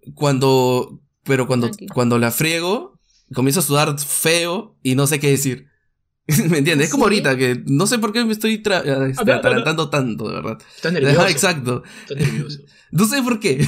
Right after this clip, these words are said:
Speaker 2: Y yo no me
Speaker 3: Quiere
Speaker 2: doy
Speaker 1: Pero
Speaker 2: cuenta,
Speaker 1: sí.
Speaker 2: Lucina, yo, yo, yo te escucho hablar fresh. A veces, a veces, y a veces nos pasa eso, ¿no? Que nosotros pensa-,
Speaker 1: Sí.
Speaker 2: y a mí me ha pasado un montón de veces, que yo pensaba, "No, pucha, estoy pa-, ahorita estoy pareciendo una, una tonta.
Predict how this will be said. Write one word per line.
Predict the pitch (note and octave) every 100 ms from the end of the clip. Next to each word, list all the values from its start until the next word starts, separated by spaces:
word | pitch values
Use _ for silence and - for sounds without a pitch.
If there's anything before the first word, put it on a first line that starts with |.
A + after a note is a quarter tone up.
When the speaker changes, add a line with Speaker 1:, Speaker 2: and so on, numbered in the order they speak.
| - - F#3 C#4
Speaker 2:
Y |
yo | B3+ G4+
no |
me |
Speaker 3:
Quiere | -
Speaker 2:
doy | A4
Speaker 1:
Pero | - -
Speaker 2:
cuenta, | -
Speaker 1:
sí. | A#3+ G3 D3+
Speaker 2:
Lucina, | - B3
yo, | A3+ C#4 C#4 - A3
yo, | C#4 B3+ A3
yo | C4
te | C4 C4
escucho | B3 - A3+ A#3
hablar | G#3
fresh. | G3+ F#3+ E3+ - _ _ _ _ _ _ -
A | B3
veces, | - G#3+ A3+
a | A3+
veces, | C#4+ - C4
y |
a | A#3
veces | C4+ G4+
nos | E4 B3
pasa | C4 C4+ A#3+
eso, | A#3+ C4 F#3+ F3+
¿no? | F#3 A3 D#4
Que | G#3
nosotros | G3 G3+ B3+ D4
pensa-, | - G#3 A#2+
Speaker 1:
Sí. | A3+
Speaker 2:
y |
a | G#3
mí | A#3+
me | E4
ha |
pasado | B3+ - C#4
un | A#3+ - _
montón | A3+ G#3+ G3+ G3+ D4 B3
de | F#3+
veces, | G3+ G3 F3 E3+ - _ _
que | - G3+
yo | G#3+ - _
pensaba, | G#3+ G3 G3
"No, | G3+ F#3+ -
pucha, | G3 F#3+
estoy | - G3+
pa-, | -
ahorita | F3+ G#3 A#3+
estoy | A#3+
pareciendo | A#3+ G3 G3 F#3
una, | G3 F3 -
una | G3+ E3+
tonta. | E3+ D#3+ E3